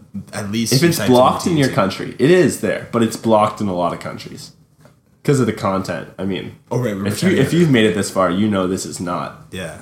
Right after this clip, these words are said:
Speaker 2: not safe for work.
Speaker 1: We, well, no, actually, I think it has been safe for work.
Speaker 2: No, I know. That's
Speaker 1: Dude,
Speaker 2: part of the
Speaker 1: can we click this? Can we check this
Speaker 2: It's
Speaker 1: off
Speaker 2: ex-,
Speaker 1: as
Speaker 2: okay.
Speaker 1: clean for
Speaker 2: This
Speaker 1: iTunes?
Speaker 2: is, I don't know,
Speaker 1: I don't
Speaker 2: 'cause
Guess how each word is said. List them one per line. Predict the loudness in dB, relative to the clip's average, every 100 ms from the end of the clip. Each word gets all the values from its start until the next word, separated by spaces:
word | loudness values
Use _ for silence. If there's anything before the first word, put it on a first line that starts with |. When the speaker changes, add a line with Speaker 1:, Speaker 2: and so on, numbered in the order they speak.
| -12
Speaker 2:
not | -4 -2 -2 -4
safe | -4 -4 -6
for | -8 -6
work. | -4 -6 -6 -10 -10
Speaker 1:
We, | -8 -6 -8 -10 -6
well, | -4 -4
no, | -4
actually, | -6 -6 -8 -10
I |
think | -8 -8
it | -8
has | -8 -8
been | -6 -8
safe | -8 -10
for | -12
work. | -10 -10 -14 -20 _ _ _ _ _ -16
Speaker 2:
No, | -14
I | -14 -18
know. | -20 -20 _ -20
That's | -14
Speaker 1:
Dude, | -14
Speaker 2:
part | -14 -16
of | -18
the | -12
Speaker 1:
can | -6 -6
we | -6
click | -8 -10 -8
this? | -8 -10 -12 _ _
Can | -8
we | -4 -4
check | -4 -10 -6
this | 0
Speaker 2:
It's | 2 4
Speaker 1:
off |
Speaker 2:
ex-, | 2 0
Speaker 1:
as |
Speaker 2:
okay. | 2 2
Speaker 1:
clean | 0 -2 -6 -10 _ _
for | 0
Speaker 2:
This | 2 4
Speaker 1:
iTunes? | 2
Speaker 2:
is, | 0 -6 -12 _ _ _ _ _ -8
I | -4
don't | -2
know, | -2
Speaker 1:
I | -4
don't |
Speaker 2:
'cause | 0